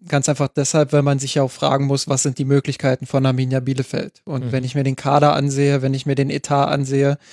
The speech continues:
Speaker 1: ähm, wenn ich sehe, dass sie als Aufsteiger bisher ja doch eine,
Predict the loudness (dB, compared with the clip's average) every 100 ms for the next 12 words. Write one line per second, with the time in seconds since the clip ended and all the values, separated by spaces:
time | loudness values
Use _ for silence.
0 | -20 -20 -16 -4 -2 -2 -4 -2 -2 0
1 | 4 4 4 0 -2 -2 -2 -6 -2 0
2 | 0 2 2 4 2 0 0 2 4 2
3 | 0 0 0 0 0 -4